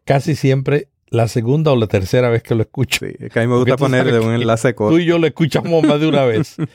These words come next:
Speaker 1: Y,
Speaker 2: Sí.
Speaker 1: y cuando yo le doy la primera edición, digo, "Eh, va por aquí el podcast". Después,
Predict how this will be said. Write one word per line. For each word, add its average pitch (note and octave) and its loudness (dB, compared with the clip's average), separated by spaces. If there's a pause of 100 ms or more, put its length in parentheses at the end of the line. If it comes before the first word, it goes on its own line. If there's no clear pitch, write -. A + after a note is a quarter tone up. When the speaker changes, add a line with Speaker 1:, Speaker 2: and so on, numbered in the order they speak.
(640)
Speaker 1:
Y, B2 -2
Speaker 2:
Sí. - -8
Speaker 1:
y B2+ -4
cuando B2 -2
yo B2 2
le D#3+ 0
doy C#3+ 0
la D3+ 0
primera C#3 0
edición, D3+ -2 (320)
digo, B2 -2 (160)
"Eh, C3 -4 (140)
va B2+ 2
por C3 -2
aquí A#2 -4
el A2+ -2
podcast". A2 -8
Después, D#3 -2